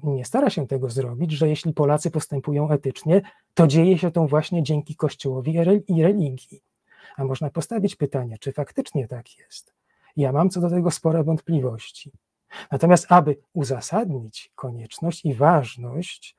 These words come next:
y, etyki katolickiej, ym,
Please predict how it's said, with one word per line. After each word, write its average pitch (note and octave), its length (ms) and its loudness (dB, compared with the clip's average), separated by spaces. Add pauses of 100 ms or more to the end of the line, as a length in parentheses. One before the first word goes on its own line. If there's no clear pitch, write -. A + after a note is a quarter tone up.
(480)
y, C3 380 -4
etyki D3+ 400 2
katolickiej, C#3 880 -4 (640)
ym, B2 840 -4